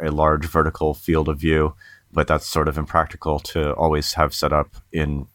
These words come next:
real life, and V R could work pretty well there. Um,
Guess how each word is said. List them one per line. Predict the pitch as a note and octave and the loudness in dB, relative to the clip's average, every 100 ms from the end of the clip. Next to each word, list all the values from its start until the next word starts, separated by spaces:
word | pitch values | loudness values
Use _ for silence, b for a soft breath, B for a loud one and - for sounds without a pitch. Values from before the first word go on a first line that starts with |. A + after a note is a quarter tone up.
| - | -4
real | E2 D#2+ | 2 4
life, | D2+ D2 - | 4 2 0
and | D2 D2+ - | -4 -6 -8
V | E2+ D#2 | -2 2
R | C#2+ | 2
could | - D#2+ | -2 -4
work | D#2 | -6
pretty | - D#2 | -2 0
well | D2+ D2+ | 2 2
there. | E2+ E2 E2 b b b b b b b b b b - | 4 4 2 b b b b b b b b b b -2
Um, | D#2+ D#2 C#2+ D2 | 2 2 0 -6